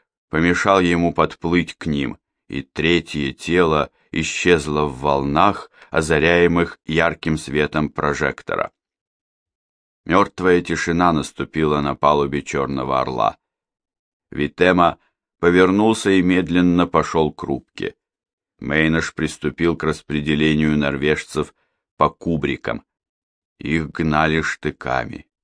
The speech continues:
ударами прикладов. Старый Глан из-под лобья наблюдал за боцманом. Адмирал был последним, к кому подошел Мейнаш. Боцман сел около него на корточки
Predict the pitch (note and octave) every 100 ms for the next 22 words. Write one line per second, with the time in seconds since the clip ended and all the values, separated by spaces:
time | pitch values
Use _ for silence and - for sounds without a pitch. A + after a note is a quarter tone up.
0 | _ _ - C#2 - D#2+ D#2 D#2 D2+ -
1 | D2 - C2+ C2+ A#1 - _ _ _ _
2 | _ _ _ _ _ _ _ _ _ -
3 | - - F#2+ G2+ F2+ E2+ C#2+ D#2+ E2 G2+
4 | G2+ G2 _ _ _ _ C#2+ - - D#2
5 | D2+ F#2+ E2+ E2+ E2 D2+ D2+ D2+ C#2 C#2+
6 | C#2+ C#2 C2 C2 B1+ - A#1+ G1+ - _
7 | _ _ _ _ _ - D#2 D#2+ E2+ E2
8 | G2 F#2+ D#2+ F#2+ F2 E2 - C#2+ F2 D#2
9 | D2 C2 - _ - - - E2+ E2 D#2
10 | D#2+ D2+ D2 D#2+ D2 C#2 D2 C#2 C2 G#1+
11 | - - _ _ _ _ _ _ _ -
12 | - D#2+ - F2 E2 D2+ - E2+ E2 D#2
13 | D#2 D2 D2 C#2+ D#2 D#2 D2 - E2+ F#2+
14 | - E2+ - F#2 F2+